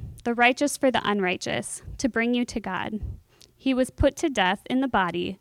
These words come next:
but made alive in the spirit. After being made alive, he went and made proclamation to the imprisoned spirits,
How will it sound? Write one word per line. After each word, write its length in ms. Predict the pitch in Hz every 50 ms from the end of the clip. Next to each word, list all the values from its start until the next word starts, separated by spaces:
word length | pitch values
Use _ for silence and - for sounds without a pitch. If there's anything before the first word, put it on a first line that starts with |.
| _ _ _ _ _ _
but 140 | - 240 190
made 200 | 233 233 226 226
alive 360 | 233 226 226 220 226 240 233 -
in 140 | - 247
the 80 | 233 233
spirit. 460 | - - - - 190 - - - - - - - - - - - - - - _ _ - - -
After 260 | 226 233 - 262 254
being 300 | 233 269 285 311 311 294
made 180 | 269 269 285
alive, 540 | 302 294 277 208 180 175 175 180 - 208 - -
he 220 | - - 269 254
went 320 | 233 247 262 285 302 - -
and 160 | 302 294 254
made 180 | 240 226 220 -
proclamation 800 | - 247 254 269 - 311 302 247 202 208 - - 196 202 208
to 120 | 196 - 202
the 80 | 208 196
imprisoned 460 | 196 196 - 220 214 220 254 262 254
spirits, 560 | - - 190 175 - - - - - -